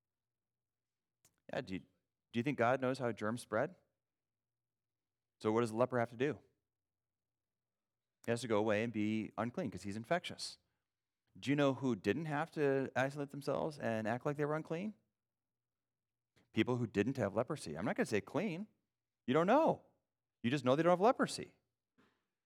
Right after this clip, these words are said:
This is how God has governed his people. And the idea that you would quarantine healthy people is actually a rejection of the principles of Moses' law.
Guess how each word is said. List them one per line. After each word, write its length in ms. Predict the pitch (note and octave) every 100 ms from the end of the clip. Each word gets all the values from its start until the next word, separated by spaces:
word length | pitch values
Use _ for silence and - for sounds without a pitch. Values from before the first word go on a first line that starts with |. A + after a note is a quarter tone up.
| _ -
This 160 | C#3+
is 80 | E3+
how 200 | D3+ C#3
God 280 | A#2+ A2 D#3+
has 220 | C#3+ C3
governed 360 | G#2+ G#2 B2+ C#3
his 160 | C#3+
people. 460 | - A3 A#3+ E2 - -
And 80 | G#2
the 60 |
idea 200 | G#2 A#2+
that 120 | D#3 C3
you 80 |
would 140 | C#3+ B2+
quarantine 600 | - A2+ C#3 C#3 B2+ A2
healthy 440 | - F#3+ A#3 D#3+
people 500 | - E2 E2+ F2 - _ _ _ _ _ _ -
is 240 | B2+ A#2+ -
actually 480 | A#2 C#3+ - - D3
a 60 | A#2+
rejection 1080 | A#2+ G2+ G2 A2+ E3 - - - - D#3+ - _ _ _ -
of 100 | C#3
the 80 |
principles 440 | - G2+ F2+ A2 C3
of 120 | A2
Moses' 380 | F2 E2+ A#2 C3
law. 300 | E3 -